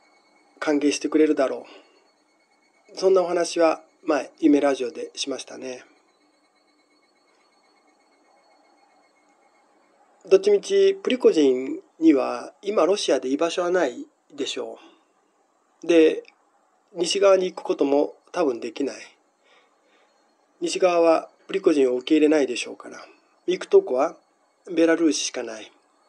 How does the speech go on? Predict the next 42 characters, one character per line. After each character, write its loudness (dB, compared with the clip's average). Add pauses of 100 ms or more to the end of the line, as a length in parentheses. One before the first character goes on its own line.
(1160)
で、 -4
ベ 4
ラ 4
ル -2
ー -2
シ -6 (100)
と 2
い -6
っ -12
た -2
と 0
こ -2
ろ 4
で、 -8 (800)
も 0
う 4
ほ -6
と 4
ん 4
ど 0
ロ 2
シ -2
ア 4
み -2
た -4
い -4
な -10
も -8
の -4
で、 -8 (920)
ま 4
あ、 0
こ -8
こ 4
で 2 (1500)
穏 0
や 0
か 0
に 0
過 -12
ご -2
す、 -6